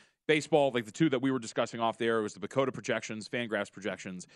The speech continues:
And when I tell our audience that the projections seem to be more scrunched and betting markets seem to be more spread out, essentially you just look at the extremes.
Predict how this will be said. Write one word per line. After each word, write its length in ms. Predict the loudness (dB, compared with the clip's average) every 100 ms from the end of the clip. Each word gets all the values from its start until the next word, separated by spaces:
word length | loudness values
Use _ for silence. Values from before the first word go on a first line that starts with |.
| -20 _ _
And 140 | 0 2
when 100 | 2
I 60 |
tell 180 | 4 4
our 120 | 4
audience 460 | 4 4 2 0 0
that 160 | -2 -2
the 80 |
projections 600 | -2 0 2 0 -2 -6 -4
seem 180 | -6 -4
to 60 |
be 120 | -4
more 220 | -2 0 -2
scrunched 560 | -2 0 2 0 -8 -16 _ _
and 180 | -2 2
betting 240 | 2 2
markets 360 | 2 0 -2 -6
seem 160 | -6
to 60 | -4
be 120 | -4
more 180 | -2 -2
spread 300 | -4 -4 0
out, 320 | 4 2 0 -10 -16 -8
essentially 400 | -2 0 0 0
you 60 |
just 180 | 0 -2
look 120 | -2
at 60 | -2
the 100 | -4
extremes. 520 | -6 -6 -8 -8 -16